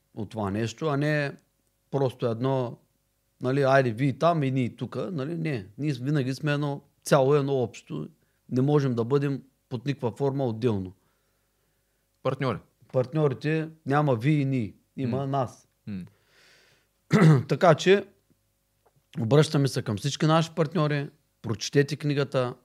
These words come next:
Speaker 1: разберете какво правим. Ще можете и вие да ни давате съвети, ще можете и вие да, да правилно в бъдеще, когато ви, м, видите възможности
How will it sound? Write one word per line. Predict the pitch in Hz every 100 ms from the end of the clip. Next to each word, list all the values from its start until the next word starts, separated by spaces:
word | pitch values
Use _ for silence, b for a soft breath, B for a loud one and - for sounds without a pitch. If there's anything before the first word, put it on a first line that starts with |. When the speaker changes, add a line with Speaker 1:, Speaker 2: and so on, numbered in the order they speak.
| -
Speaker 1:
разберете | 110 92 107 123 127
какво | 135 123 131
правим. | 127 127 123 120 156 _ _ _ -
Ще | -
можете | 113 131 123 127 127 127 - _ _ _ _ _ _ 120
и | 104
вие | 127
да | 127
ни | 131
давате | 127 131 120
съвети, | - 131 123 123 131 117 117 _
ще | -
можете | 120 123 120 - 127
и |
вие | 110 123
да, | 120 123 120 - b b b b _
да | 107 120 113 107 - _ _ _ _ _ _ _ _ _
правилно | - 123 131 135 131 135 135 - _ _ _ _
в | 120 110
бъдеще, | 101 139 135 - 135 127 - _
когато | - 123 131 127
ви, | 123 127 131 131 131 _ _ _ _ _
м, | 127 123 120 120 117 117 113 147 _
видите | 107 131 131 127
възможности | 123 120 120 135 131 131 - 127 123 117